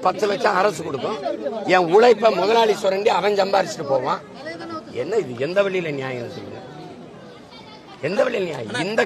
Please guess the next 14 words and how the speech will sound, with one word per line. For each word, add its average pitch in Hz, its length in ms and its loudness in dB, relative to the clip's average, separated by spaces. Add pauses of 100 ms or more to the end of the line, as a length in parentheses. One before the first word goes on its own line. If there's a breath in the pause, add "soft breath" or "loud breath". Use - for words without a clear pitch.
(120)
காசுகளை 220 560 4
வச்சு 180 220 -6 (720)
எனக்கு 208 220 -2 (100)
பணி 220 160 2 (120)
நிரந்தரம் 196 440 0
பண்ணி 165 160 -4
விட்டுரு, 135 260 -6 (160)
அவ்வளவுதானே? 160 420 -4 (920)
ஏன் 196 160 2
நீ 180 60 2 (100)
பண்ண 151 240 -2
மாட்டேன்னா, 107 400 -6 (880)
ஓய்வு 220 300 6
பெறும்போது 160 340 2